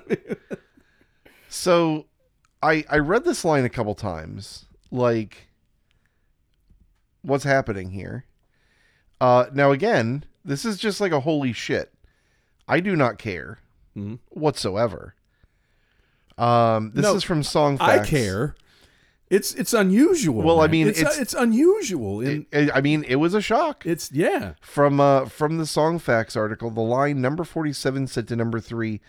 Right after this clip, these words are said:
Speaker 2: 'You're the cutest jailbird I ever did see,' is a sly reference to prison sex, but was not offensive enough to create any controversy over the song."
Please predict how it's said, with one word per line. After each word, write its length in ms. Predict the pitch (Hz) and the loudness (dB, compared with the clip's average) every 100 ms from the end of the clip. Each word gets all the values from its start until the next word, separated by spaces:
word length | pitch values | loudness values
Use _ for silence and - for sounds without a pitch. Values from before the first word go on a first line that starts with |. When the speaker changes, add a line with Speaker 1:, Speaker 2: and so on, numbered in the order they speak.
| _ _ _ _ | _ _ _ _
Speaker 2:
'You're 180 | 113 131 | -2 0
the 80 | 131 | 0
cutest 380 | - 127 117 113 | -2 -2 -2 0
jailbird 400 | 117 113 113 107 | -2 0 0 0
I 100 | 104 | 0
ever 140 | 104 | -2
did 180 | 98 95 | -6 -10
see,' 240 | - 120 107 | -8 -4 -4
is 100 | 98 | -6
a 60 | |
sly 400 | 92 - 117 127 | -8 -8 -2 -2
reference 500 | 151 120 - 113 104 | 0 -2 -2 -6 -6
to 80 | - | -12
prison 480 | - - 226 147 98 | -12 -6 -4 -4 -6
sex, 600 | - 87 80 - - - - _ _ _ _ - _ | -6 -10 -10 -14 -20 -20 -20 _ _ _ _ -20 _
but 80 | 131 | 0
was 160 | 131 120 | 2 2
not 400 | 131 135 208 262 | 2 4 4 2
offensive 520 | 226 240 247 - 147 | 2 0 0 0 -2
enough 240 | 113 101 101 | 0 -2 -6
to 80 | - | -12
create 340 | - 123 117 | -10 -6 -4
any 200 | 113 131 | -2 -2
controversy 880 | 123 - 214 208 113 98 95 - 104 | -4 -2 -2 -2 -6 -6 -10 -8 -8
over 160 | 107 101 | -6 -8
the 100 | 95 | -10
song." 520 | - 110 80 - | -4 -4 -4 -12